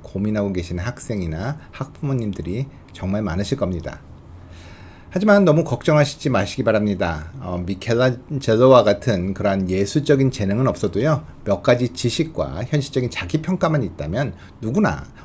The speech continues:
완벽한 대학 리스트라고 하는 작품을 조각하실 수가 있습니다. 오늘 영상에서는요, 여러분들이 최고의 입시 결과를 얻으실 수 있도록 완벽한 college 리스트를 만드는 모든 과정을 단계별로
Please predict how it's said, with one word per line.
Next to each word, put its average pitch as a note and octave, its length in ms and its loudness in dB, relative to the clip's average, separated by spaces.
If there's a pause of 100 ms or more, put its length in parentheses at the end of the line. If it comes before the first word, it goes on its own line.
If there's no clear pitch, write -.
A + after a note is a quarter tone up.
(140)
완벽한 G2+ 540 -2
대학 A2 400 -2
리스트라고 D#3+ 600 2
하는 B2+ 300 2
작품을 G#2+ 540 -4
조각하실 G2+ 560 -2
수가 - 180 -6
있습니다. F2+ 500 -4 (1000)
오늘 F#3 160 8
영상에서는요, D#3 720 4
여러분들이 B2 520 2
최고의 F#3 560 2
입시 - 380 0
결과를 A2 460 2
얻으실 G#2+ 420 0
수 - 140 -6
있도록 A2 640 2 (160)
완벽한 B2 840 2
college C#3 380 6
리스트를 D3 420 4
만드는 G2+ 680 2
모든 D3+ 540 4
과정을 F#2+ 800 -2 (320)
단계별로 A2+ 760 2